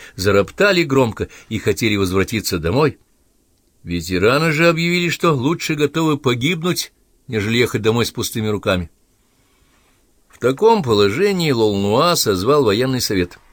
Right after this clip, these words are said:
и снова предложил отправиться в Гватемалу. Вся толпа разделилась. Большая часть перешла на сторону Моисея Фанвина — который объявил себя главой недовольных, и тайно уехал на последнем,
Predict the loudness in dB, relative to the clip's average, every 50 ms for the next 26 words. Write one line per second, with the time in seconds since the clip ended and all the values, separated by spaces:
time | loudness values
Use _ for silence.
0 | _ _ _ _ _ _ -6 -4 -4 -2 -4 -4 -2 0 0 2 2 0 0 -2
1 | -2 0 -2 -2 0 -2 -4 -2 -4 -4 -2 0 2 2 2 0 -2 -4 -4 -4
2 | -4 -2 -2 -2 -2 0 -2 -2 -2 -4 -4 -8 _ _ _ _ _ _ _ _
3 | _ _ _ _ _ _ _ _ _ _ _ _ _ _ _ _ _ _ -10 -8
4 | -6 0 2 2 2 2 2 4 4 4 2 2 2 2 4 4 2 2 0 -2
5 | -6 -4 -2 0 0 0 -2 -4 -6 -8 -10 -12 _ _ _ _ _ _ _ _
6 | _ _ _ _ -16 -10 -2 2 4 4 4 4 0 -4 -4 -2 -2 -2 -2 -2
7 | 0 0 0 0 -2 -8 -8 -8 -8 -8 -4 -2 0 0 0 0 -2 -6 -6 -4
8 | -4 -2 -2 0 -2 -2 -2 -2 -4 -4 -2 0 2 0 0 0 -4 -20 -20 -20
9 | _ -14 -4 0 0 0 2 0 -2 -2 -2 -2 -2 -2 -4 -6 -10 _ _ _
10 | _ _ _ -20 -14 -6 -6 -4 -4 -4 -4 -2 -2 -2 -2 -4 -2 0 -2 -2
11 | -2 -6 -20 -20 -20 -16 -8 -2 0 2 4 4 4 4 4 4 2 2 2 2
12 | 2 2 2 2 2 0 -2 -4 -6 -16 -20 -20 -20 -10 -4 -2 -2 -2 -2 0
13 | 2 2 4 4 4 2 2 2 2 0 0 -2 -6 -4 0 0 0 2 2 2
14 | 2 2 0 -2 -2 -2 -2 -2 -2 -2 -2 -2 -2 0 2 2 2 2 -2 -4
15 | -4